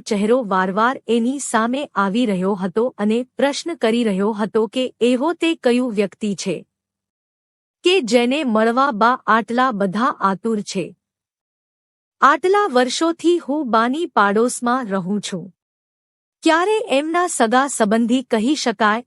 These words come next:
એવું કોઈ વ્યક્તિ એમના ઘરે આવ્યું હોય એવું બન્યું નથી. ના તો કોઈ મહેમાન એમનું સરનામું પૂછતા પૂછતા ગામમાં પધાર્યા હોય, તો પછી બા કોના માટે એટલા બે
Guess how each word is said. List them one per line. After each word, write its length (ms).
એવું 340
કોઈ 280
વ્યક્તિ 460
એમના 360
ઘરે 340
આવ્યું 440
હોય 420
એવું 360
બન્યું 340
નથી. 360
ના 300
તો 240
કોઈ 340
મહેમાન 540
એમનું 420
સરનામું 640
પૂછતા 560
પૂછતા 600
ગામમાં 580
પધાર્યા 560
હોય, 300
તો 140
પછી 440
બા 260
કોના 420
માટે 520
એટલા 460
બે 220